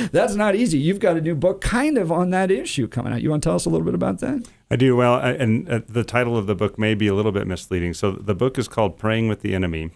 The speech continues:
Speaker 2: and, uh, it's a true story of an American fighter pilot who was shot down behind enemy lines during the Korean War, and he snapped both of his ankles when he, when he ejected. He gets captured by the North Korean communists, interrogated, you know,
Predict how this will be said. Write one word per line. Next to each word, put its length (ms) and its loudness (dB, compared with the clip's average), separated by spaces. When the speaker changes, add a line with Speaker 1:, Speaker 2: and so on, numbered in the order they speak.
Speaker 2:
and, 480 0
uh, 220 -2
it's 200 -6
a 40 -2
true 240 -2
story 540 2
of 160 -4
an 100 0
American 600 -2
fighter 340 0
pilot 440 -2
who 100 -6
was 80 -6
shot 240 -4
down 180 0
behind 240 -2
enemy 220 0
lines 400 -2
during 180 -4
the 80 -4
Korean 420 -4
War, 300 -2
and 180 -8
he 60 -8
snapped 500 -4
both 220 -2
of 80 -2
his 160 -6
ankles 540 -6
when 160 -4
he, 260 -6
when 160 -10
he 120 -10
ejected. 520 -8
He 80 -4
gets 160 -2
captured 480 -4
by 120 2
the 80 0
North 200 -2
Korean 600 -2
communists, 640 -6
interrogated, 1000 0
you 60 -8
know, 280 -10